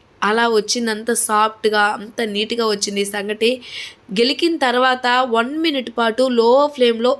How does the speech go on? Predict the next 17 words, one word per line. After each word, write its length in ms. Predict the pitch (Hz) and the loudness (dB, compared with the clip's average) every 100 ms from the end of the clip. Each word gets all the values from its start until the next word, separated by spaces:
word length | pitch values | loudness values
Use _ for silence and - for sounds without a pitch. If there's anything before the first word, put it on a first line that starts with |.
| - | -2
ఇలా 280 | 214 247 277 | 0 2 0
సంగటి 640 | 269 233 220 226 226 214 - - - | 0 -4 -2 -2 0 0 -2 -20 -8
మూత 280 | 196 240 269 302 | -2 0 2 2
పెట్టి 560 | 240 233 233 254 294 349 - | 2 2 0 -2 0 -4 -2
పొయ్యి 160 | 220 226 | 0 2
మీద 140 | 247 247 233 | 0 -2 -2
పెట్టండి. 680 | 214 233 226 226 262 302 339 - - - - | -4 -2 -2 2 0 0 -6 -14 -20 -10 -4
చాలా 480 | 226 208 214 247 277 | 0 2 2 2 0
చాలా 600 | 269 - 208 214 233 277 | -2 -4 -2 0 2 2
బాగుంటుంది, 880 | 240 220 214 220 214 214 208 214 226 - | 2 0 0 -2 -6 -8 -4 -4 -4 -6
చక్కగా 380 | 208 - 220 226 | -6 -4 -2 0
ఉంటుంది. 480 | 220 214 220 202 202 | 0 -2 -4 -2 -2
చూసారు 300 | 220 226 247 | -4 0 -2
కదా, 260 | 233 226 226 | 0 -2 -2
మూడు 540 | 208 202 208 226 240 | -4 -8 -6 0 0
రెసిపీస్ 460 | 220 202 - 220 - | 0 -4 -2 -2 0
కాబట్టి 540 | 226 214 214 - 247 | -2 -2 -4 -2 -2